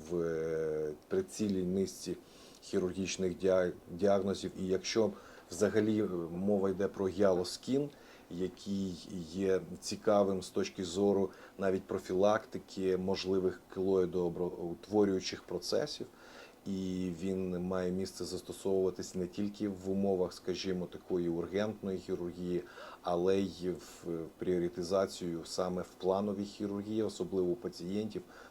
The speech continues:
пацієнток, які схильні до утворення, е, значної кількості грануляційної ткані, до келоїдоутворюючих процесів. І, власне, саме про це ми сьогодні і поговоримо. Якщо, е, мова йде про фази раннього процесу, то класична,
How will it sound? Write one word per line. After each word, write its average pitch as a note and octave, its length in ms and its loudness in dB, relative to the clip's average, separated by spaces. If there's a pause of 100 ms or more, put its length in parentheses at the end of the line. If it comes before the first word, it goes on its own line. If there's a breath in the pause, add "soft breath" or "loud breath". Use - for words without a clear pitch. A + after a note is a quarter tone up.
пацієнток, G2 760 0
які F#2 180 -10
схильні G2+ 520 -2
до F2 160 -4
утворення, F#2 680 -2 (800 loud breath)
е, E2 540 0 (200)
значної F2+ 480 -2
кількості F2 440 -6
грануляційної E2+ 680 -2
ткані, F2+ 480 -4 (220)
до E2+ 300 0 (140)
келоїдоутворюючих F#2+ 1700 0
процесів. - 580 -4 (380 loud breath)
І, C#3+ 120 0
власне, A2+ 340 2
саме F#2 300 -2
про F#2 160 -6
це G2 220 -2
ми F2+ 120 -4
сьогодні D#2 420 -8
і D2 40 -10
поговоримо. D#2 500 -12 (160)
Якщо, A2+ 400 2
е, G2+ 920 0
мова G#2+ 280 4
йде G2+ 160 4
про G2+ 180 -2
фази F#2+ 300 0
раннього F#2 280 0
процесу, G2+ 480 -4
то G2 120 -4
класична, F2+ 800 -4